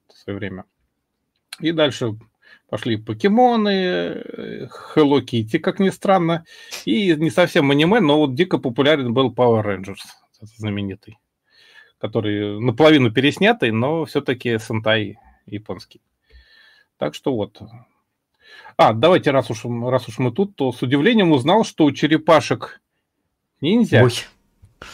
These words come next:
Speaker 1: было аниме в девяносто шестом году.
Speaker 2: Ну,
Speaker 1: То есть реально
Speaker 2: черепашки ниндзя
Speaker 1: настоящее.
Speaker 2: сами по себе, в общем, во многом аниме, потому что
Speaker 1: Да.
Speaker 2: опенинг
Speaker 1: Не-не,
Speaker 2: то-,
Speaker 1: он
Speaker 2: точно японский.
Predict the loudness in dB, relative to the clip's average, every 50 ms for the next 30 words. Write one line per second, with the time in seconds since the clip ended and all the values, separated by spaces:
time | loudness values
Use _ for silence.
0 | -20 -20 -20 -20 -20 -20 -20 -20 -20 _ -20 -12 -10 0 4 4 6 8 8 8
1 | 8 8 6 6 4 4 4 2 0 -2 -4 -6 -2 0 0 0 0 -2 -4 -8
2 | -6 -2 -2 0 0 0 0 -2 -2 -2 -4 -8 -10 -12 _ _ _ _ _ _
3 | _ _ _ _ _ _ _ _ _ _ -2 0 0 0 0 -2 -2 -4 0 2
4 | 4 4 4 4 4 2 2 2 2 2 4 4 4 4 4 4 6 6 6 6
5 | 4 4 2 2 0 0 0 0 2 2 2 2 4 2 2 0 0 0 0 2
6 | 4 4 4 4 2 2 2 2 2 2 2 2 2 4 4 4 4 2 0 0
7 | -2 -2 0 0 2 0 0 0 2 4 4 4 4 4 2 2 2 2 4 6
8 | 6 6 6 6 4 4 4 2 2 2 2 2 2 2 2 2 2 2 2 2
9 | -2 -4 -4 -4 -4 -4